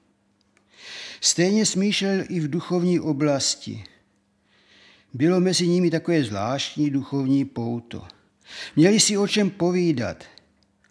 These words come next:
a Jákob měl radost, že Josef smýšlí jako on, uměl si ho vážit, uviděl v Josefovi sebe, své přání.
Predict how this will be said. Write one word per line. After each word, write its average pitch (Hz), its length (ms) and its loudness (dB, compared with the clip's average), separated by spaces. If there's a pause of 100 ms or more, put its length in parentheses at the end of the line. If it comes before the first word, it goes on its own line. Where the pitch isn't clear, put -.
(100)
a 135 60 -4
Jákob 165 440 -2
měl 156 260 2
radost, 151 560 -2 (580)
že 143 220 -2
Josef 156 400 0
smýšlí 151 520 2
jako 143 340 -2
on, 135 500 -4 (840)
uměl 202 340 4
si 185 180 4
ho 147 180 0
vážit, 143 640 -2 (800)
uviděl 170 500 2
v - 220 -14 (160)
Josefovi 160 840 -2
sebe, 151 580 0 (360)
své 135 440 -4
přání. 120 640 -4